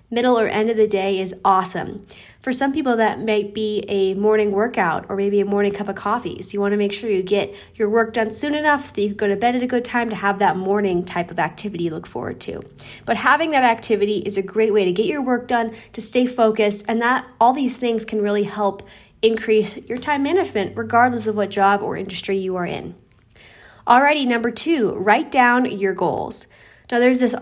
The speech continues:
awesome Forbes article all about some ideas you could consider once you land your first promotion. And one of the ideas that this Forbes article shares is to write down your goals.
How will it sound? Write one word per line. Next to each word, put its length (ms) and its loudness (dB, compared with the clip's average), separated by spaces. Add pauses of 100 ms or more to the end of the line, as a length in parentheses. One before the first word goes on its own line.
awesome 440 4
Forbes 540 2
article 720 0
all 160 6
about 500 2
some 400 -4
ideas 560 -2
you 80 -2
could 120 -6
consider 720 -2
once 400 0
you 100 2
land 320 0
your 80 -2
first 300 -4
promotion. 600 -4 (300)
And 160 2
one 140 4
of 80 4
the 120 2
ideas 540 4
that 240 -2
this 160 -2
Forbes 300 0
article 340 2
shares 400 -2
is 200 0
to 120 -4
write 260 2
down 300 2
your 100 -2
goals. 460 -6